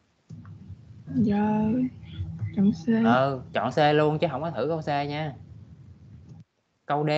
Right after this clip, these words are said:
Speaker 2: sai rồi là các em chọn câu C ha. Còn nếu mà bạn nào thử câu C, câu C đúng, chọn luôn câu C. Đây, vậy thì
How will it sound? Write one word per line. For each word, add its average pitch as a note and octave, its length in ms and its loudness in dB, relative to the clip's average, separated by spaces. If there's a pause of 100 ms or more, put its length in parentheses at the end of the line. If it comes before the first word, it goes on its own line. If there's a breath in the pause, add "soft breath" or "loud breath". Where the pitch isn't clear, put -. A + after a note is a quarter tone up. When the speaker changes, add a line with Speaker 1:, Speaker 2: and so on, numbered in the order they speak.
(120)
Speaker 2:
sai D3 280 0
rồi D#3 240 2
là A#2+ 100 4
các A#2+ 120 -4
em C#3 200 -4
chọn G2 200 -4
câu C3+ 140 0
C C3+ 100 -4 (260)
ha. C#3+ 200 0 (760 soft breath)
Còn C3 180 4
nếu D#3 120 2
mà D#3+ 140 2
bạn A#2+ 220 2
nào B2 120 -2
thử B2 160 0
câu D3 140 -2
C, C#3 260 2
câu C3+ 100 0
C C#3 220 0
đúng, E3 240 2 (100)
chọn G#2+ 180 0
luôn B2 140 0
câu C3 100 0
C. B2+ 80 -4 (400)
Đây, B2+ 240 2 (220)
vậy A#2 140 4
thì A#2+ 260 2